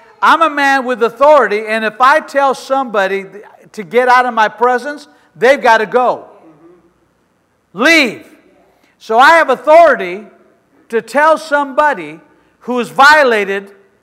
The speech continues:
"Go." I have the right, therefore, if I could, to tell sickness,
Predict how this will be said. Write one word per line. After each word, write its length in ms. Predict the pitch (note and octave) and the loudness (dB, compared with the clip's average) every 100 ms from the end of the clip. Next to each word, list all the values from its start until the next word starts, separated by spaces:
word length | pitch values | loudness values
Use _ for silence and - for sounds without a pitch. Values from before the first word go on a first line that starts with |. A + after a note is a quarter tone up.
| _ _ | _ _
"Go." 540 | - E4 D4+ F3 - - - _ _ _ _ _ | 2 6 6 4 -4 -18 -20 _ _ _ _ _
I 160 | F#3+ A#3+ | 2 2
have 120 | B3 | 2
the 120 | G#3+ | 0
right, 300 | G#3+ D4+ F4 F4 | 2 2 2 0
therefore, 720 | A#3 - G#3 F#3+ G#3 - - | -4 -4 -4 -2 -2 -4 -12
if 200 | F#3+ G3+ | -10 -2
I 100 | G#3+ | -2
could, 480 | G#3+ - E4 C4+ A#3 A#3 - _ | -2 -2 0 2 0 -8 -20 _
to 120 | A#3 | -6
tell 240 | A3+ C4 B3 | -2 0 0
sickness, 600 | - D#4+ D#4 B3 A#3+ | -2 -4 -2 -6 -6